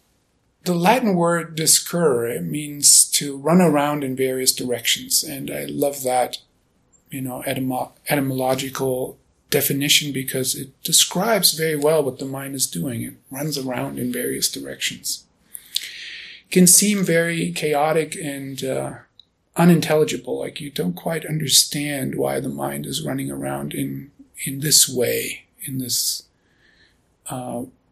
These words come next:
sometimes seemingly random and chaotic way, or sometimes kind of obsessive way of getting into certain loops of, and repetitive ways of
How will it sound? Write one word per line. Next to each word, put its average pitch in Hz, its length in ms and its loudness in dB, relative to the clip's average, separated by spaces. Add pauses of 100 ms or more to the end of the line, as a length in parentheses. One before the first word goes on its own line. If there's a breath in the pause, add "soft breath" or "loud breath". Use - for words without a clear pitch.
sometimes 139 640 2
seemingly 139 540 2
random 127 680 -2
and 123 280 -6
chaotic 131 540 -2
way, 123 260 2
or 147 180 -6
sometimes 202 760 0 (800 loud breath)
kind 196 200 2
of 170 100 0
obsessive - 760 4
way 123 360 -6
of - 460 -8 (160)
getting 170 320 2
into 147 300 -2
certain 139 1000 -2
loops - 500 0
of, - 520 -4 (880 soft breath)
and 135 500 -6
repetitive 147 1000 0 (680)
ways 151 600 2
of 131 300 -2